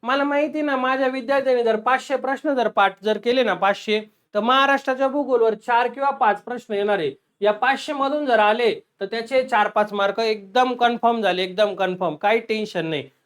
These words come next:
म्हणजे लगेच इथं त्याचा स्कोर वाढतोय. म्हणजे जीकेला पंचवीस पैकी वीस जरी मार्क आले ना, आपण इथं वीस जर ॲड केले ना बाळा, तर नव्वद मार्क होता, नव्वद. आणि मी ग्राउंडचे तुम्हाला पंचेचाळीस सांगितलेले.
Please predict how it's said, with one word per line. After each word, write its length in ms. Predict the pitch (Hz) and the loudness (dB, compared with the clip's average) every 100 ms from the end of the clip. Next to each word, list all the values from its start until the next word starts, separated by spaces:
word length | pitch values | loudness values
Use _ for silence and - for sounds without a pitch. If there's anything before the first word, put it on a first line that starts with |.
| - | -8
म्हणजे 260 | 190 208 | -6 -2
लगेच 280 | 226 233 254 | -4 -4 -6
इथं 180 | 262 262 | -2 0
त्याचा 220 | 226 208 | 0 -4
स्कोर 280 | - - 180 | -8 -6 -2
वाढतोय. 460 | 175 170 165 151 117 _ _ _ _ _ | 0 0 0 -6 -6 _ _ _ _ _
म्हणजे 200 | 175 202 | -4 -2
जीकेला 400 | 202 226 233 247 | -2 -6 -2 -2
पंचवीस 460 | 262 254 247 262 240 | 0 -2 -2 -6 -6
पैकी 260 | 262 262 269 | -10 -8 -6
वीस 240 | 254 240 | -4 0
जरी 200 | 262 277 | 0 2
मार्क 340 | 277 247 240 | 0 0 0
आले 220 | 240 247 277 | 0 0 0
ना, 160 | 277 - _ _ | -2 -4 _ _
आपण 240 | 180 220 247 | -8 -4 -4
इथं 240 | 254 269 | -4 -4
वीस 160 | 233 208 | -6 -2
जर 180 | 226 | 2
ॲड 200 | 220 220 | 4 2
केले 260 | 220 254 269 | 0 -2 -2
ना 80 | 269 | 0
बाळा, 320 | 233 233 233 - - | 2 4 2 -2 -12
तर 60 | |
नव्वद 420 | 214 226 240 262 247 | -6 -4 0 0 0
मार्क 280 | 196 185 | -2 -2
होता, 240 | 208 202 180 | -2 -2 -2
नव्वद. 420 | 175 196 208 180 170 | -2 0 2 0 -2
आणि 140 | 185 | -6
मी 120 | 208 | -4
ग्राउंडचे 400 | 214 214 220 220 | -2 0 -2 -4
तुम्हाला 300 | 220 240 254 | -8 -4 -2
पंचेचाळीस 540 | 247 214 202 202 214 214 | -2 -2 -4 -4 -6 -4
सांगितलेले. 560 | 226 185 165 165 170 | -4 -6 -6 -6 -4